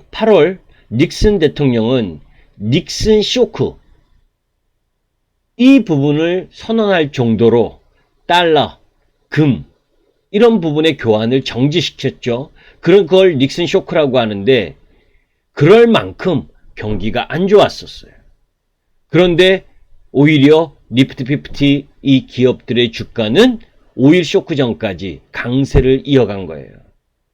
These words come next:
천구백칠십이 년에서 천구백칠십삼 년 니프티 관련주들이,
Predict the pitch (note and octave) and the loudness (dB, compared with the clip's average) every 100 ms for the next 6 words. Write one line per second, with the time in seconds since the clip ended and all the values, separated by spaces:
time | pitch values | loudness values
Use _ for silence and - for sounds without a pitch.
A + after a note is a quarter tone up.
0 | _ _ _ _ _ _ _ _ C#3 - | _ _ _ _ _ _ _ _ -20 -20
1 | _ _ _ - A3+ A3 A3 A3+ G#3+ A3 | _ _ _ -2 0 4 2 0 -6 -4
2 | A3 G3 F#3+ F#3 E3 F#3+ F#3+ G#3 F#3 F#3 | 0 0 2 -2 0 0 0 -4 -2 -2
3 | - D#3+ - E3 D#3+ E3+ C#3+ C#3 - - | -4 -10 -6 -4 -2 -4 -2 -4 -6 -4
4 | D3+ D3 D3 C#3+ C#3+ B2 A2+ B2 A#2 D2 | -2 -2 -2 0 0 -2 -2 0 0 -4